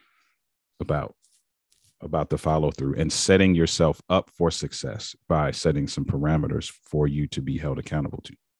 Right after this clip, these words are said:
'Cause here's what I don't wanna do. I don't wanna continue to add things if we're not, if we're not dealing with the things, the, the things that we started with, right? Because progressively, I'm gonna be honest with you, and this is not to scare you, I'm just gonna be honest with you.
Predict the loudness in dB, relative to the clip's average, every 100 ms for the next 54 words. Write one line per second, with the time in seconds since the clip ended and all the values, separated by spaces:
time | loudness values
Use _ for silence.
0 | _ _ _ _ _ _ _ _ _ _
1 | _ -18 -4 2 6 6 8 6 8 6
2 | 6 4 2 -2 -2 4 4 6 4 4
3 | 2 0 2 2 2 -4 -2 2 2 2
4 | -2 -8 -8 -10 -16 -14 -14 -4 -2 0
5 | 4 4 6 4 2 _ _ _ _ _
6 | _ _ _ _ _ _ _ _ _ _
7 | _ _ -2 2 4 6 6 4 2 -6
8 | -20 _ _ _ _ -4 4 4 4 2
9 | 0 -2 -4 0 0 -2 -8 _ -6 -6
10 | -6 _ -6 -6 0 2 2 2 -2 -2
11 | -4 -2 0 -2 -6 -14 _ _ -2 -2
12 | -2 _ -20 -4 0 4 4 4 2 6
13 | 6 6 4 4 2 0 4 4 6 6
14 | 6 4 2 -2 0 0 0 0 0 -2
15 | -2 0 0 -2 -6 -6 -2 2 6 6
16 | 6 2 -4 -6